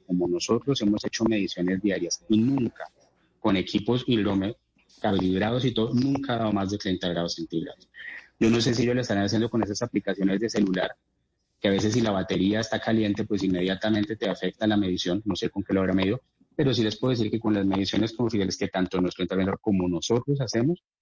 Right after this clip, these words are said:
nunca hemos optado, tenido más de treinta. Ayer mismo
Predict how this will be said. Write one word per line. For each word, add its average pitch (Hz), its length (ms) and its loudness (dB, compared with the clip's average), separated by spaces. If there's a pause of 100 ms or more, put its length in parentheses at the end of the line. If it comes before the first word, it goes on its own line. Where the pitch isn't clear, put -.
(160)
nunca 107 240 2
hemos 104 160 0
optado, 107 320 -4 (280)
tenido 95 220 2
más 95 80 2
de 110 80 2
treinta. 98 340 0
Ayer 104 340 2
mismo 95 360 0